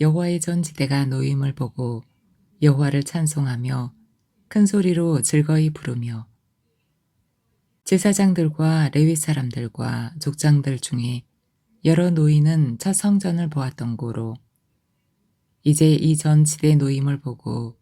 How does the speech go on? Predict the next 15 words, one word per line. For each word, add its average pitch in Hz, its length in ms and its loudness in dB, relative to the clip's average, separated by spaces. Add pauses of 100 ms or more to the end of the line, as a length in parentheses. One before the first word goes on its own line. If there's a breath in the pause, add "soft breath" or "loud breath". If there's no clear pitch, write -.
(100)
대성통곡하며 147 1200 -2 (1000)
여러 139 220 4
사람은 135 600 -2
기뻐하여 127 840 -4
즐거이 139 440 0
부르니 113 520 -8 (2250)
백성의 180 480 2
크게 196 320 -2
외치는 165 460 0
소리가 123 600 -6
멀리 139 360 0
들리므로 117 680 -6 (720 soft breath)
즐거이 147 460 2
부르는 139 400 -2
소리와 131 760 -6